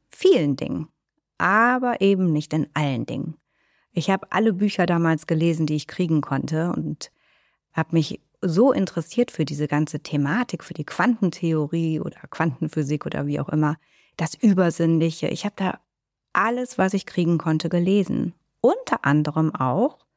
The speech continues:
das super Buch von Bärbel Mohr, Bestellungen beim Universum. Das war ja damals ein Bestseller und auch ein Gamechanger für viele, viele Menschen. Aber wie konnte es jetzt sein, dass Bärbel Mohr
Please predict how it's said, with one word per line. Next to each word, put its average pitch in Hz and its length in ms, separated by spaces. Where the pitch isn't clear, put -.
das - 200
super 247 280
Buch 196 360
von 180 460
Bärbel 214 400
Mohr, 156 380
Bestellungen 170 680
beim 180 200
Universum. 165 800
Das 135 220
war 139 80
ja 151 160
damals 151 420
ein 151 220
Bestseller 160 880
und 160 360
auch 180 300
ein 165 260
Gamechanger 190 680
für 156 160
viele, 247 440
viele 160 300
Menschen. 156 640
Aber 220 440
wie 285 160
konnte 262 400
es 202 200
jetzt - 180
sein, 175 420
dass 151 200
Bärbel 220 380
Mohr 180 460